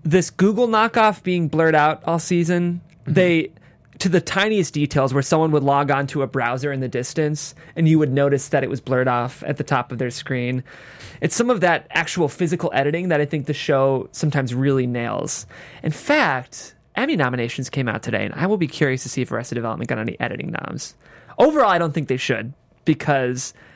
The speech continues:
Speaker 1: the Howard's Party, we haven't talked about it, but I saw editing issues out the wazoo, but some of these specific editing jokes that the Post team is committed to are wonderful, I think. Mister F is back. Of course, we get a
Speaker 2: Mister F.
Speaker 1: Mister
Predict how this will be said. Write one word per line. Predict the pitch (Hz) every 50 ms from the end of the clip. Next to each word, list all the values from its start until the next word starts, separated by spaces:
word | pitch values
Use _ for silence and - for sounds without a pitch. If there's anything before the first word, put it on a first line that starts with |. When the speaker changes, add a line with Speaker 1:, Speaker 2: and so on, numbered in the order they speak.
| - - _ - _ _ -
Speaker 1:
the | 147 156 160 143
Howard's | 131 147 156 151 165 175 180 156 -
Party, | - - 151 143 147 156 170
we | 160 151 147
haven't | 143 143 135 135
talked | - 135 117 117 -
about | 139 143 135 143
it, | 147 143 139 -
but | - 131 123 110 - - _ _ _ _ - _ _ _ _ _ _ _ _ -
I | 151 165
saw | 170 - - 165 139 -
editing | 156 151 156 147 143 139 139
issues | 139 135 - - 143 127 131
out | 127 127 127 -
the | 131
wazoo, | 123 127 127 120 117 113 131 135 127 120 117
but | 98 120 113 101 - - - - - - - - -
some | - - 262 277
of | 302 233
these | 220 220 175
specific | - - 202 165 - 175 - 160 - -
editing | 165 165 170 156 160 147 131
jokes | - - 147 139 156 156 - - - - - 185
that | 147 170 165 160 -
the | 151
Post | - - 156 156 147 - -
team | - 165 151
is | 147 -
committed | - 143 135 135 135 127 -
to | - 143 135 135
are | - 120 120
wonderful, | 117 123 120 113 110 - - -
I | - 113
think. | - - - 107 113 - - - - - - - - - - - - - - - -
Mister | 160 180 170 - - 208
F | 165 175 170 -
is | 185 147
back. | - 147 131 147 185 - - - - - _ _ _ -
Of | 165 -
course, | - 170 240 285
we | 302 -
get | 175 339
a | 160 160
Speaker 2:
Mister | 403 440 453 440
F. | 403 381 381 381 -
Speaker 1:
Mister | 196 269 269 - - - -